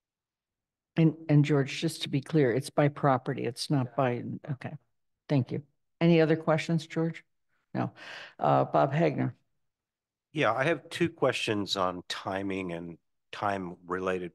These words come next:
Speaker 2: The first is, will the one hundred thousand, w-, will any other town funds be required to, for startup? Or will the hundred thousand dollars plus the new fees, rental fees,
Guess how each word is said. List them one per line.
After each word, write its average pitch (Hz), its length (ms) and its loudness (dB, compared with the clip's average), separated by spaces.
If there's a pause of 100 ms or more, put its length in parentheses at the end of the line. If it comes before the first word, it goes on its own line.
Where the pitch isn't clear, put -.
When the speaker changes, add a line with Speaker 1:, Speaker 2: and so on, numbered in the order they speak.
(100)
Speaker 2:
The 92 60 -12
first - 380 -2
is, 104 300 -2 (440)
will 131 320 2
the 113 540 -2 (100)
one 117 180 -2
hundred 110 260 -4
thousand, 98 760 -2 (640)
w-, - 240 -10
will 131 320 0
any 156 480 2 (260)
other 131 260 4
town 113 420 -2
funds 98 400 -2
be 98 160 -6
required 90 720 0 (420)
to, - 60 -16
for 104 180 -2
startup? 82 520 0 (460)
Or 95 260 -2 (100)
will 98 180 -4
the 98 120 -6
hundred 110 300 -2
thousand 101 420 -2
dollars 95 460 -4
plus - 420 -10 (720)
the 92 80 -10
new 101 420 -4 (280)
fees, 95 640 -4
rental 107 320 -4
fees, 87 460 -4